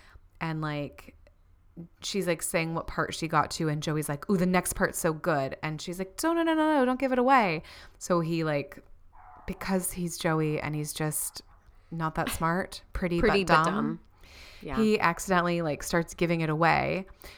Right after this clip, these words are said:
Speaker 1: She gets all mad and is like, "Fine," and then just spoils Little Women for him.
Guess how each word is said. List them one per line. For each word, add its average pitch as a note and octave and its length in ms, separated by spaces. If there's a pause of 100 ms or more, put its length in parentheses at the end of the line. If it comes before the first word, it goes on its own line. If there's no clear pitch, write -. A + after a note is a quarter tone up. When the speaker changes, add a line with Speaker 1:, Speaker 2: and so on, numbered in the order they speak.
Speaker 1:
She - 320
gets F#4+ 180
all G3 160
mad F3+ 480
and - 140
is G3+ 160
like, G#3+ 220 (400)
"Fine," G3 580
and G#3+ 160
then A#3 140
just - 340
spoils C#4+ 560
Little C#4 300
Women G4+ 300
for D#3 180
him. E3 420